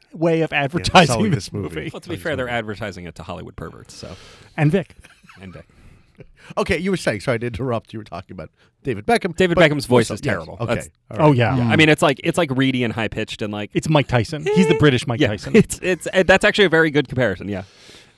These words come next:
Speaker 1: Um, so number, number three, King Arthur. Number two, Snatch. Number one, Sherlock Holmes, which reinvents the Sherlock Holmes myth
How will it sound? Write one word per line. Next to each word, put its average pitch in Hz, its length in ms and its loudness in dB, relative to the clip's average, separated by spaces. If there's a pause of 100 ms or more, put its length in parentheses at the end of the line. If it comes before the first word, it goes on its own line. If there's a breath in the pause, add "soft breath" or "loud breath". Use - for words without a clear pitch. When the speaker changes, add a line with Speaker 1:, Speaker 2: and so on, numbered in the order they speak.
Speaker 1:
Um, 120 340 0 (120)
so 185 220 4
number, 175 580 -2
number 190 220 0
three, 175 200 -4
King 151 220 -6
Arthur. 131 280 -6
Number 135 260 -4
two, - 180 -4
Snatch. 104 560 -8
Number 151 280 -4
one, 160 380 -4
Sherlock 120 500 -4
Holmes, 104 440 -8 (520)
which 143 180 -4
reinvents 143 640 0
the 131 80 -6
Sherlock 113 400 -6
Holmes 107 380 -10
myth 110 400 -8